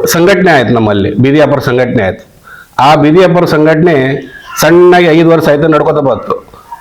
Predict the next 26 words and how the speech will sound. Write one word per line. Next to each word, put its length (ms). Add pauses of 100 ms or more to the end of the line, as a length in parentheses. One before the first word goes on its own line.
(140)
ಮೊದಲು 240
ಪೊಲೀಸರು 420
ಆಯ್ತು, 560 (360)
ನಗರಸಭೆದವ್ರು 640
ಆಯ್ತು, 440 (280)
ಇವರೆಲ್ಲ 260
ಬೀದಿ 220
ವ್ಯಾಪಾರದವ್ರು 420
ಅಂದ್ರೆ, 180
ಅಂದ್ರೆ 220
ಏನಂತ 260
ಗೊತ್ತಿಲ್ಲ, 380
ಅಂದ್ರೆ 260
ಎಲ್ಲಾರು 220
ಕೂತಾರ 260
ಅಂದ್ರೆ, 200
ಅಂದ್ರೆ 160
ಎಬ್ಬಿಸಿ 240
ಓಡಿಸ್ತಿದ್ರು. 680 (640)
ಅದು 120
ಎಬ್ಬಿಸಿ 420
ಓಡಿಸೋ 240
ಸಂದರ್ಭ 380
ಮ್ಯಾಗ 400
ಸಂಘಟನೆ 480
ಆಗಿಂದ 300